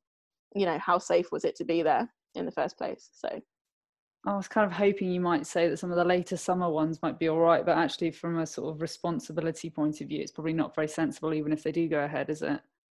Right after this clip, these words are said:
Speaker 1: Yeah, unfortunately. And I think also the problem is, is that a lot of artists are now gonna be rescheduling their individual projects. So, you know, if they've had an album to promote, they've pushed it back to later this year, or, you know, the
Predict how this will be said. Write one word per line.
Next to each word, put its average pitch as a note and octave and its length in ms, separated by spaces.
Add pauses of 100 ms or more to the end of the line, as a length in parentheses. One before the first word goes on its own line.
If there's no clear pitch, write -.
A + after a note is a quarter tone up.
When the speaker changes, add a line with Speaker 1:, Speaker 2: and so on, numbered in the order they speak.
(140)
Speaker 1:
Yeah, G#3+ 320
unfortunately. G3 720
And E3 100
I F3+ 60
think G3 260
also G3+ 260
the E3+ 120
problem G3 340
is, F#3 240
is F3+ 140
that E3+ 160
a F3+ 80
lot F3 100
of F3 80
artists F3+ 540
are F3+ 60
now F3+ 180
gonna F3+ 180
be F3 120
rescheduling F3 800 (420)
their F#3 160
individual F3+ 400
projects. F3 680
So, F3 580 (260)
you F#3+ 120
know, F3 100
if F3+ 100
they've F3 120
had F#3+ 180
an F3 80
album F3 320
to F3 100
promote, E3 540 (680)
they've E3+ 160
pushed - 220
it - 100
back - 200
to F3+ 80
later D#3+ 260
this D#3+ 180
year, G3 380
or, E3 420 (760)
you G3 80
know, E3+ 260 (260)
the G3 120